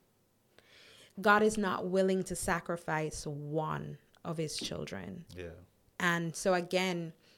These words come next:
Speaker 1: I think that the line or the question has to be, what do you believe?
Speaker 2: Let me ask you a question. Um, I met you as somebody who is imparting knowledge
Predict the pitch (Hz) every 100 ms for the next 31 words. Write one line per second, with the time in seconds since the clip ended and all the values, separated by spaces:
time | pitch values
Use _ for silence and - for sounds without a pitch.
0 | - 151 143 - 202 170 170 170 - 160
1 | 160 165 170 175 185 190 180 165 165 -
2 | 185 - - 156 147 175 165 - - 160
3 | 147 143 139 - - _ 143 139 147 -
4 | 147 143 139 147 147 196 160 - - -
5 | _ _ _ _ _ _ _ _ - -
6 | _ _ 101 101 - 101 101 87 90 -
7 | 87 - 85 80 80 - - - - -
8 | 92 92 90 87 82 80 - _ - -
9 | 98 101 98 - 92 92 - 117 - 92
10 | 90 85 87 85 85 80 - - - 87
11 | 87 87 87 87 85 85 -